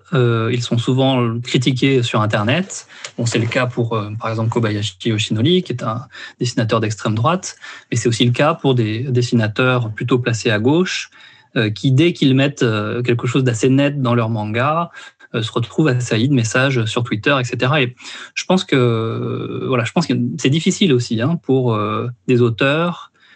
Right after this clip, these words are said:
commerciaux, je le rappelle, hein, donc qui doivent être publiés par des grandes maisons d'édition, de, d'assumer un discours politique clair.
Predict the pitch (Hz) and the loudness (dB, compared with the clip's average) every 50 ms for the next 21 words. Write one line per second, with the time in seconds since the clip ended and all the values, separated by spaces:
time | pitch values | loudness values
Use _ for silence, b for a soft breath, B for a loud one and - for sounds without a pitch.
0 | b b b - 127 127 120 120 - - 180 208 233 220 190 135 123 120 123 123 | b b b 2 2 4 2 2 2 2 2 2 4 2 2 2 2 2 2 2
1 | 117 117 120 160 185 208 185 156 160 139 117 120 120 - - 110 110 113 120 123 | 2 0 0 0 0 2 2 2 2 2 0 0 -2 -4 -8 -10 -8 -4 0 2
2 | 131 143 143 135 139 143 - 139 127 123 131 127 120 113 110 120 135 151 165 165 | 2 2 2 2 0 0 0 -2 -2 0 0 0 2 2 2 2 2 2 2 2
3 | 151 131 127 127 123 113 113 120 131 135 123 120 123 117 110 107 110 107 113 - | 0 0 0 2 2 2 2 2 2 2 2 2 2 0 0 -2 -4 -4 -4 -4
4 | 151 160 180 202 196 B B B B B B B B B B - 131 123 123 120 | -2 0 0 0 -2 B B B B B B B B B B -2 2 2 4 4
5 | 113 113 113 127 123 120 - - 131 143 160 151 135 123 120 - - - - 160 | 4 2 2 2 0 0 2 2 4 4 4 4 2 2 0 -2 -6 -4 -2 -2
6 | 147 - 127 120 120 123 185 160 147 - - 123 - - 110 - 131 127 - | 0 2 2 0 0 0 -2 -2 -2 0 -2 -2 -2 -2 -4 -4 -4 -8 -10